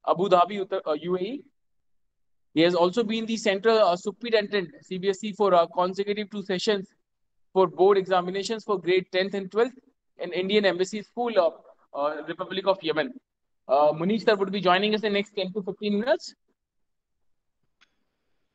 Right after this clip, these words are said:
Our next speaker, another very senior education leader, uh, S K Singh sir. Uh, uh, Singh sir is principal with Bharatiya Vidyapeeth Senior Secondary School, Agra, Uttar Pradesh.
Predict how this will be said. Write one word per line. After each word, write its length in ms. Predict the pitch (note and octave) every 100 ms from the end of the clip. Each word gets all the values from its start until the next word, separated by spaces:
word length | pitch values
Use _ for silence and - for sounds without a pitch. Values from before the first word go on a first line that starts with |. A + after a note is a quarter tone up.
| _ _ _ _ _ _ _ _ _ _ _ _
Our 160 | D3 E3
next 300 | F3+ A#3 A#3+
speaker, 440 | B3 - A#3+ B3 A3
another 180 | A#3
very 160 | C4 B3+
senior 300 | - A#3 A#3
education 420 | G#3 G#3 G#3+ A#3
leader, 240 | G#3+ A3 G#3+
uh, 180 | G3 F3+
S 160 | F3 -
K 120 | G#3+
Singh 220 | G#3+ G#3+
sir. 140 | A#3 A3
Uh, 200 | F3+ E3 _ _ _
uh, 140 | C#3 D#3
Singh 200 | F#3+ F#3+
sir 120 | G#3
is 80 | G#3
principal 480 | G3 G3 G#3 G#3+
with 160 | G#3+ F#3+
Bharatiya 420 | F3+ F3 F3+ A3
Vidyapeeth 540 | G3+ F3 G3 F#3+ A3 F#3+
Senior 260 | - G3
Secondary 400 | G3+ F#3+ F#3+ G3
School, 260 | G3 - G3
Agra, 360 | D#3 E3 G3+ G3
Uttar 140 | F#3+
Pradesh. 380 | F3+ G#3 C#4